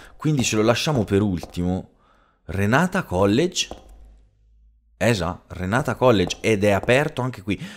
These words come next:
però probabilmente sarà lo stesso piano del Bergen, semplicemente da un altro lato, e probabilmente anche l'altra uscita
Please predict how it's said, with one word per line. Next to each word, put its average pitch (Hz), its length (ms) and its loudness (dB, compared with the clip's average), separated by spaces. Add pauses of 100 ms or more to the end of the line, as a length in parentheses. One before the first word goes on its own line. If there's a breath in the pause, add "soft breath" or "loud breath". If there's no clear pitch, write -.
però 151 200 6
probabilmente 135 600 4
sarà 110 500 4 (520 loud breath)
lo 107 120 2
stesso 147 340 2
piano 117 280 4
del 101 140 4
Bergen, 87 540 0
semplicemente 117 560 -4
da 98 120 0
un 98 80 0
altro 101 260 0
lato, 87 400 -2
e 135 160 0
probabilmente 147 1040 -2 (460 loud breath)
anche 151 340 2
l'altra 131 340 4
uscita 87 540 -2